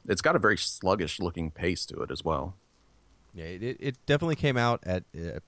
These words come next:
Speaker 2: a twenty dollar price point, so that's your first sign that they knew as well that this was not a good game. But I think they put, just put too much time and effort into it that they couldn't just throw it out. So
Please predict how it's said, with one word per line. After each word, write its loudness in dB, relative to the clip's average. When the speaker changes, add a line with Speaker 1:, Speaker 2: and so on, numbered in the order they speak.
Speaker 2:
a -2
twenty 0
dollar 4
price 0
point, -2
so -6
that's 0
your 0
first -2
sign 0
that -4
they 0
knew 0
as -6
well 0
that -6
this -2
was -4
not -6
a -10
good -10
game. -10
But 2
I 4
think -2
they 0
put, -2
just -10
put 0
too -2
much -2
time 0
and -2
effort -2
into 0
it -4
that -14
they -4
couldn't -4
just -8
throw -4
it -4
out. -8
So -8